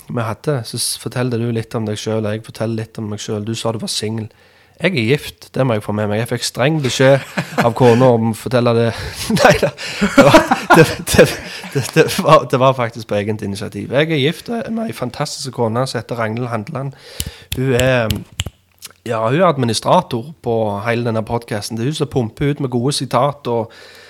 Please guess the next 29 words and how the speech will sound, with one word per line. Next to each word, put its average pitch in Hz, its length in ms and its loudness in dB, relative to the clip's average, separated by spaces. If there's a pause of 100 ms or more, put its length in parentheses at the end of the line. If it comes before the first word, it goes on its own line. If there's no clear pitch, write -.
(160)
fikser 120 800 2
Instagram 127 680 0
og 110 80 -2
Facebook 123 560 -4
og 113 80 -6
hele 117 160 -2
bakken, 120 380 -4
så - 160 -6
det 117 100 0
hadde 113 160 -4
ikke 135 80 -2
vært 127 220 -2
så - 80 -2
veldig 117 340 0
spennende 113 600 0
fjes 120 340 -2
på 107 160 -10
podcasten 113 540 -4
hadde 113 160 -8
det 110 80 -12
ikke 117 100 -4
vært 110 160 -4
for 104 80 -6
hun. 110 160 -6
Så 107 180 -8 (380)
takk, 170 240 -2
Ragnhild, 113 320 -2 (640)
for - 160 -12
det. 110 140 -6